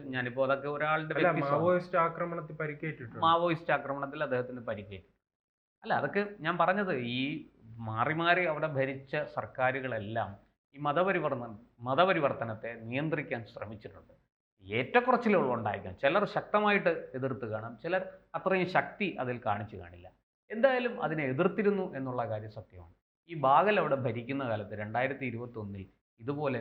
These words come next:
Speaker 1: മനുഷ്യക്കടത്തുമായി ബന്ധപ്പെട്ട്, ആ, അവിടെ കേസെടുത്തിരുന്നു. കന്യാസ്ത്രീകളെക്കെതിരെ കേസെടുത്തിരുന്നു. ആ കേസിൽ ഇപ്പോൾ ഏറ്റവും ഒടുവിൽ, ഏ, പിന്നീട് വളരെ കാലം കഴിഞ്ഞാണ് അവര്, ഏ,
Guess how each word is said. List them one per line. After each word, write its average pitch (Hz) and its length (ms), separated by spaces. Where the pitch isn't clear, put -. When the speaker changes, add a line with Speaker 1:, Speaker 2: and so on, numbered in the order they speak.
Speaker 1:
മനുഷ്യക്കടത്തുമായി 117 800
ബന്ധപ്പെട്ട്, 104 640
ആ, 101 80
അവിടെ 110 220
കേസെടുത്തിരുന്നു. 135 600
കന്യാസ്ത്രീകളെക്കെതിരെ 135 1300
കേസെടുത്തിരുന്നു. 131 640
ആ 127 240
കേസിൽ 131 340
ഇപ്പോൾ - 480
ഏറ്റവും 123 320
ഒടുവിൽ, 139 380
ഏ, 117 80
പിന്നീട് 143 320
വളരെ 127 240
കാലം 143 340
കഴിഞ്ഞാണ് 135 520
അവര്, 127 300
ഏ, 117 80